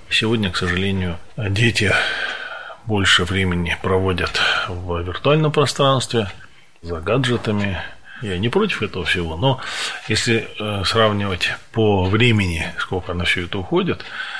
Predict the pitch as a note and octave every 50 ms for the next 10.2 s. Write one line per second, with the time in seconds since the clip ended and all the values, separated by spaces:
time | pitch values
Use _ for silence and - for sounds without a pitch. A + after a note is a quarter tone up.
0 | - - - - - F#2+ - G#2 G#2 A2 A2+ G#2 - - - - G#2 G#2 F#2+ F#2+
1 | G2+ G#2+ G2+ G2 G2+ G#2+ G#2+ A2+ A#2 G2+ E2 F2 F#2 F2+ - - F2 F#2 F#2+ F#2+
2 | - - G2 F2+ - - F#2 F2+ F2 - - G2+ G#2+ A2 G2 - - - E2+ F2+
3 | F#2 G2+ G2 F#2 F2+ F2 E2 D2+ - - - - - - - - - F#2 E2+ -
4 | - - A#2+ D#3+ E3+ C#3+ - - - F2+ D#2+ - - - - - - - - -
5 | - - - - - - - - - F2+ F2 F2+ F2 - - C#3 - - A2+ G#2
6 | G#2+ G#2 - - - G#2+ F#2+ F#2 - - G2 F#2 F2+ F#2 G2+ G#2+ G2+ F#2 F2 E2+
7 | - - - - - - - - - - - E2+ F#2 B2 B2 A2 A#2 G#2 F2+ -
8 | - - - - G2 G2+ - - - - - - - F#2+ F#2+ F2+ F2+ - - -
9 | F#2+ F#2 F#2+ F#2+ E2+ - - - - F#2+ F2 - F2 E2 F2 E2+ D#2+ D#2 D2+ D2+
10 | - - - -